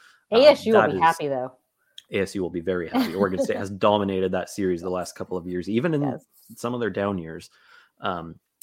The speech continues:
Speaker 1: but the Beavers also missed U S C, which is, I mean, huge as far as racking up wins go for the Beavs. That's, uh, it doesn't get much tougher than, than playing U S C in this, in this conference. And, and this year, of course, had they played, it would have been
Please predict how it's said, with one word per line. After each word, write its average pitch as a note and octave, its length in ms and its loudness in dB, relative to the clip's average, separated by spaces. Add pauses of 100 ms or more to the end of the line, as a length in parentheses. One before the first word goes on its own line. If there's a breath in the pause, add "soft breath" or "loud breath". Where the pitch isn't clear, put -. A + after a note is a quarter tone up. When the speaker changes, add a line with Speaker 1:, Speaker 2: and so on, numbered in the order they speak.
(120)
Speaker 1:
but B2+ 200 2
the C3+ 60 -6
Beavers D3 340 2
also D3+ 200 4
missed C3 240 0
U A2+ 160 6
S G2 100 -4
C, F#2 180 -4
which E2+ 200 -4
is, F2 320 -8 (440)
I A2+ 60 -4
mean, F#2+ 140 -4
huge E2+ 640 -2
as G#2 140 -8
far G#2 200 2
as F2 120 -6
racking G2 340 -4
up F2 140 -10
wins F2+ 260 -4
go E2+ 180 -6
for G2+ 140 -6
the F2+ 60 -6
Beavs. E2 300 -8
That's, - 320 -10 (720 soft breath)
uh, D#2 200 -10 (280)
it G#2+ 180 0
doesn't G2 240 4
get F2+ 180 -2
much D#2+ 220 -8
tougher F#2+ 260 -6
than, D#2+ 220 -12 (100)
than F2+ 120 -8
playing F2+ 240 -6
U E2+ 120 -6
S F2+ 120 -12
C G2+ 100 -6
in E2+ 80 -8
this, - 340 -14
in F#2+ 120 -10
this E2+ 140 -16
conference. - 680 -12 (160)
And, F#2+ 240 -8
and G#2+ 160 -2
this A3 240 4
year, A#2 100 2
of G#2 100 0
course, E3+ 200 2
had B2+ 240 2
they G#2 80 2
played, E3+ 300 2
it G2+ 80 0
would G#2 120 2
have G2 100 2
been F#2+ 340 2